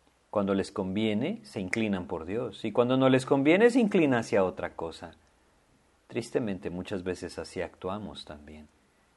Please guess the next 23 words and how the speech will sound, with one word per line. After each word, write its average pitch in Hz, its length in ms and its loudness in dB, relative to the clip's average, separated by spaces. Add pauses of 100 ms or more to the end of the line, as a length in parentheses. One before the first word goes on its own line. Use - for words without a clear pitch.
(100)
Cuando 92 240 -8
nos - 180 -8
conviene, 104 420 0
nos 98 160 -2
inclinamos 95 560 -6
por 95 160 -6
la 92 100 -2
ley, 117 220 2
y 135 60 -2
cuando 113 240 0
no 110 120 -2
nos 101 140 -6
conviene, 98 480 -4
nos 95 220 -8
inclinamos 87 680 -8 (500)
por 82 160 -6
la 78 100 -6
gracia. 101 500 -8 (680)
Debemos 127 300 -6
ser 233 180 4
cuidadosos 151 640 2
con 80 180 -10
esto, 76 400 -18